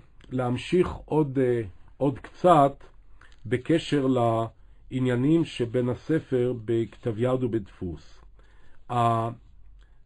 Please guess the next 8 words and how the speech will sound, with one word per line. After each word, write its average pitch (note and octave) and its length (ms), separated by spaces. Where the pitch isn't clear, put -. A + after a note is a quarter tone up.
אה, A2 240
תקופה G3 420
שספרים E3+ 760
היו, D#3 460
אה, A2 300
בכתבי A2+ 440
יד, C#3+ 440
היא, B2+ 420